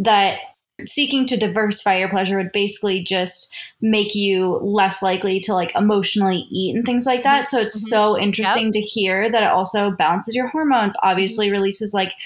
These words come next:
Speaker 1: feel good, um, like, neurotransmitters and stuff like that. So I think it's so interesting that there's, like, a full body impact of seeking pleasure.
Speaker 2: Yeah,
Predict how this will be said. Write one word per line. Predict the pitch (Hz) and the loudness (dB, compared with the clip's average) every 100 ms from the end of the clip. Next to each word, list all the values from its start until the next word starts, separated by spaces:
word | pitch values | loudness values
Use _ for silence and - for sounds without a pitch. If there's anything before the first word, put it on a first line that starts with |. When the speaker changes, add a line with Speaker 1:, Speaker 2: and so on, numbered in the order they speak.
| - - - | -16 -18 -12
Speaker 1:
feel | - 320 311 | -4 -2 0
good, | 285 277 262 254 - | 2 2 2 0 2
um, | 214 208 | 4 4
like, | 214 226 | 2 0
neurotransmitters | 254 262 254 294 285 262 233 208 202 | 0 0 0 0 0 0 0 0 0
and | 208 | 0
stuff | 214 | 0
like | 208 208 | -2 0
that. | 196 - | 0 0
So | - 208 185 - | 2 2 2 0
I | 208 | 0
think | 214 220 | 2 0
it's | 220 | 0
so | - - 208 185 | -2 2 2 2
interesting | 196 - - 262 262 | 0 -2 -2 0 0
that | 214 | 0
there's, | 190 196 | -2 -2
like, | 196 | -2
a | 196 - | -4 -4
full | - 208 196 196 175 | -2 0 2 0 0
body | 208 180 175 175 165 165 - | 2 4 4 2 -2 -4 -4
impact | 180 185 190 180 139 - - | -2 -2 -2 -2 -4 -6 -8
of | 180 | -6
seeking | - - 165 180 | -6 -6 -8 -4
pleasure. | 202 185 - 208 - _ - - - | -4 -4 -4 -8 -10 _ -20 -20 -12
Speaker 2:
Yeah, | 302 | -6